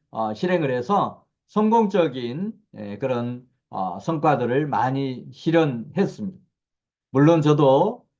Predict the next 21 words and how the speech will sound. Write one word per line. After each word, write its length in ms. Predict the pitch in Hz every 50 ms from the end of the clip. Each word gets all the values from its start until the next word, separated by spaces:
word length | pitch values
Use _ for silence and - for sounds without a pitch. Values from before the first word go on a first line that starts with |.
| _ -
기업 260 | 156 156 156 151 -
경영을 480 | 160 156 160 165 175 180 185 175 156
통해서 640 | 156 175 185 185 190 180 139 160 139 110 - - _ _ _ _ _ _ _ _ _ _ _ _ _ _ _ _ _ _ _ _ _
시스템 380 | - 170 165 151 - 202 180 170
정석 380 | 180 180 175 156 185 175 -
경영, 360 | - 180 185 190 190 165 135 117
시스템 440 | - 180 170 151 - 190 165 139 131
영업과 380 | 143 160 190 208 202 233 226
같은 360 | 202 185 170 - - 165 156 143
이런 340 | 135 135 139 131 127 117
경영 340 | - 131 131 143 147 143 131
기법을 720 | - 165 156 - 202 202 180 175 156 139 127 120 113 98 -
통해서, 880 | - 147 147 139 131 - - 117 110 110 117 139 170 214 254 - - _ _ _ _ _ _ _
어, 200 | 107 101 95 95
백억 260 | 127 120 135 143 143 147
가까운 520 | 143 139 139 - 170 175 185 180 165 143
이런 220 | 131 131 123 120
수입도 760 | 120 - 143 135 - - 127 110 104 110 127 151 190 202 - -
얻어 580 | 120 117 110 127 123 117 110 110 107 - - - _ _ _
본, 480 | 139 143 143 147 151 139 - - - _ _ _ _ _ _ -
보았습니다. 540 | 143 143 156 - - - 117 104 95 -